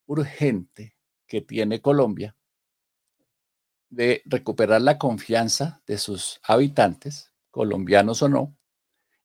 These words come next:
en sus instituciones, en sus empresas, en sus empresarios,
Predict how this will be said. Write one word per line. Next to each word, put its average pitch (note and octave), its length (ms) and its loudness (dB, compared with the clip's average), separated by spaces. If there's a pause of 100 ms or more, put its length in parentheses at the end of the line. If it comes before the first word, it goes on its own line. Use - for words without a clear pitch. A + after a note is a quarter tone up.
(120)
en D#3 380 4 (160)
sus - 480 2
instituciones, D#3+ 880 0 (920)
en A#2 160 -4
sus F3+ 260 2
empresas, C#3 680 0 (360)
en G#2 200 -8
sus F#3 340 0
empresarios, D3+ 840 2